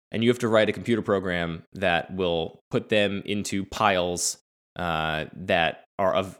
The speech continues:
as close to equal weight as possible. Um, the only way you could do that computationally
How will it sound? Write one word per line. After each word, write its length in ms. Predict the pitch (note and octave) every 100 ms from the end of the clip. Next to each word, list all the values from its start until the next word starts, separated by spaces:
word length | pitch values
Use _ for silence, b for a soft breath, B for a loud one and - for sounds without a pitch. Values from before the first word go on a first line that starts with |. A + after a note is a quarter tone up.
| _
as 140 | A2+ -
close 300 | - D#3 -
to 160 | C#3
equal 240 | A#2+ A2+ G2+
weight 140 | F#2
as 60 | F2+
possible. 500 | - - - - - _ _
Um, 440 | - E2 D2+ D2 - _ _
the 100 | C#3
only 220 | D#3 D#3
way 240 | C3 B2+ A2+
you 180 | A2 G#2
could 180 | G#2+
do 160 | A2+ A#2
that 380 | G2 F2 - - _ _ _ _ -
computationally 880 | G#2+ A2 D3+ D3+ - G2 E2+ E2